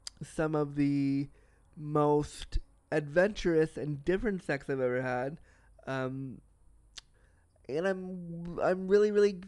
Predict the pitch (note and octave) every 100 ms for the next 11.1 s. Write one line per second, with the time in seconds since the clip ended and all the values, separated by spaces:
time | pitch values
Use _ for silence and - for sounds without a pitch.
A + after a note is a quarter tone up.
0 | - F#3+ G3 - E3+ E3+ E3 E3+ E3+ G3
1 | F3+ F3+ - F3 - E3+ E3+ E3 E3 F#3
2 | A3+ - C3 A2+ - - _ _ - D3
3 | D3 C#3+ D#3 C#3+ C#3+ F#3+ - - - F3
4 | D#3+ D#3 D3+ C3+ C#3 C#3+ - - - _
5 | _ - - D#3 D3+ D#3 - D#3+ D3+ D3+
6 | - _ _ _ _ - D#3+ D#3+ D3 C#3+
7 | D3+ D#3+ E3 E3 E3 E3 F3+ F3 F#3+ -
8 | - - C3+ C3+ C#3 C#3 C#3 C#3+ C#3 C#3
9 | C#3 C#3 C#3 - D3+ C#3 D3+ D#3 E3 D#3+
10 | E3 F3+ D3 D3+ D#3+ F#3 F3+ F3 F#3+ F3+